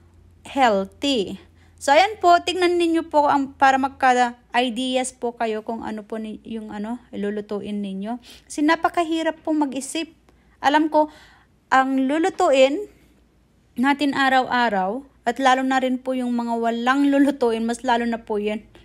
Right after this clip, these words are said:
sakit sa, sa ulo, mag-isip. Ano kung anong lulutuin. So, ito po ang,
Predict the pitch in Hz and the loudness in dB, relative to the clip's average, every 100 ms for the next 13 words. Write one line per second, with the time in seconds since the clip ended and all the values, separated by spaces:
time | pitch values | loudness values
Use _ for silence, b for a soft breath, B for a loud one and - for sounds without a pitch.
0 | - 226 226 220 - 233 - - - 220 | -12 -8 -6 -8 -6 -6 -8 -10 -2 -2
1 | 208 214 208 233 - 208 196 202 - 233 | 0 0 0 -2 -4 -10 -8 -10 -6 -6
2 | - b b b b 226 254 247 233 233 | -8 b b b b -6 -4 -4 -4 -4
3 | 226 - 233 220 220 208 208 240 269 b | -6 -4 -4 -4 -6 -6 -4 -6 -6 b
4 | b b - 285 330 330 330 311 330 - | b b -4 2 4 2 -2 4 4 2
5 | - _ _ _ _ 247 269 294 349 | -14 _ _ _ _ 2 4 4 -2